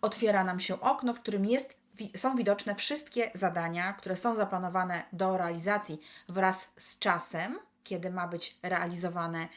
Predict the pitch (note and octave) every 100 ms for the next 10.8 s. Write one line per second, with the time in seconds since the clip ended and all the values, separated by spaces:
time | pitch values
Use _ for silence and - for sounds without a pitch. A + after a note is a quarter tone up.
0 | - G3 G3 F#3 F3+ F3 F3+ F3 F3 F3+
1 | F3 E3+ E3+ E3+ D#3+ D3+ D#3 A#3 G#4+ -
2 | - - - - - - A#3+ A#3+ B3 A#3+
3 | A#3+ A#3+ A#3+ A#3+ - C4+ C#4 C#4 C#4 -
4 | - F#4 F#4+ F4+ D#4+ - A#3 G#3 G#3 G#3+
5 | - G#3+ A#3 A#3+ F#3+ F#3 F3 E3+ - -
6 | A#3+ A#3+ C4+ C#4 C4+ D4 F4 - - -
7 | _ _ - C4+ C4 B3 C4 C4 - _
8 | _ G3+ F#3 A3+ A#3 B3 C#4+ G4 - _
9 | _ - - _ _ _ _ G3 G3+ F#4
10 | D4+ A3 G3 G3+ G3 G#3+ - -